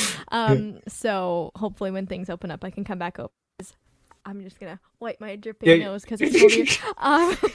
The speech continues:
Speaker 1: it's, it's beautiful, and the people are great, and, uh, the music is amazing. So I, in a heartbeat, will come back <laughs> before I'm fifty. I swear to God, if it's not
Speaker 2: Yeah.
Speaker 1: before I'm twenty-five in two years, I will be very upset.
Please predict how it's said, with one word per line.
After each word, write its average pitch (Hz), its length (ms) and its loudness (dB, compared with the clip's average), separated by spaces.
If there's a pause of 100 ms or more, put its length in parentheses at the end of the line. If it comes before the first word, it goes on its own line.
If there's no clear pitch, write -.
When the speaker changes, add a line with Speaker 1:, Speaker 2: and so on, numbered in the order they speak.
(300)
Speaker 1:
it's, 277 160 -2
it's 262 280 -4
beautiful, 226 520 -6
and 214 160 -8
the 214 40 -6
people 220 240 -10
are 208 100 -6
great, 185 440 -8 (340)
and, 190 480 -6
uh, 196 400 -6
the 202 120 -8
music 190 320 -10
is 190 100 -8
amazing. 190 600 -10
So - 420 -10
I, 196 260 -4
in 196 220 -8
a 196 40 -8
heartbeat, 175 760 -12
will 202 180 -10
come 190 220 -10
back 175 360 -6
<laughs> - 0 -
before 226 520 -2
I'm 208 240 -2
fifty. - 580 -6 (180)
I 269 100 6
swear 262 240 -2
to 247 60 -4
God, 220 280 0
if 208 120 -8
it's 202 140 -12
not 180 180 -6
Speaker 2:
Yeah. 180 120 0
Speaker 1:
before 190 140 2
I'm 196 120 -10
twenty-five 220 600 -6
in 226 100 -6
two 254 120 -10
years, 269 280 -4 (300)
I 220 140 -2
will 208 140 -6
be - 120 -10
very 180 240 -6
upset. - 360 -10